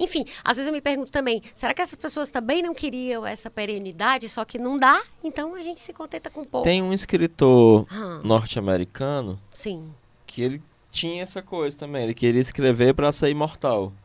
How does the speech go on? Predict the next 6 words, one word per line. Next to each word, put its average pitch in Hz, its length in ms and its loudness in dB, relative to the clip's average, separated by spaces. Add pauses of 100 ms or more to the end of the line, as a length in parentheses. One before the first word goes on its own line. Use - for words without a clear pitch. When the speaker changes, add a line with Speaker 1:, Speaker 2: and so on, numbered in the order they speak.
(760)
Speaker 2:
Né? 110 340 -8
Ele 131 100 -2
escreveu 123 460 2
sobre, 107 260 -2 (140)
sobre 98 460 -4
um, 82 280 -6